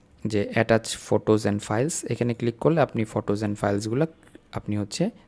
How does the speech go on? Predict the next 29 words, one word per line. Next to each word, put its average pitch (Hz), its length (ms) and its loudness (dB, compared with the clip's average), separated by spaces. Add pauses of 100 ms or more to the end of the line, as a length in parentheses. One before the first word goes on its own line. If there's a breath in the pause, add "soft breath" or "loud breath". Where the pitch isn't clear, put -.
দিতে 113 200 4
পারবেন। 104 280 -2 (600 soft breath)
এরপরে 160 400 12
যেটা 156 180 10
করবেন, 151 300 8 (260)
এই 180 180 8
যে 165 100 6
প্রম্পটটা 139 480 6
আমি 139 160 4
দিয়েছি 131 440 4
এখানে, 139 340 2 (140)
এই 127 160 6
সেম 147 340 4
প্রম্পটটা 127 480 4 (340)
আপনি 104 280 0
এখানে 123 280 -2 (180)
প্রোভাইড 104 360 0
করবেন। 101 320 -2
আর 120 100 2
আপনি 117 380 4
যদি 131 260 0
চান 120 220 2
আরও 120 300 6
অন্য 120 260 2
কিছু, 120 380 0 (560 soft breath)
আহ, 101 260 2
হচ্ছে, 101 400 0
উম, 104 320 -2
আহ, 101 240 4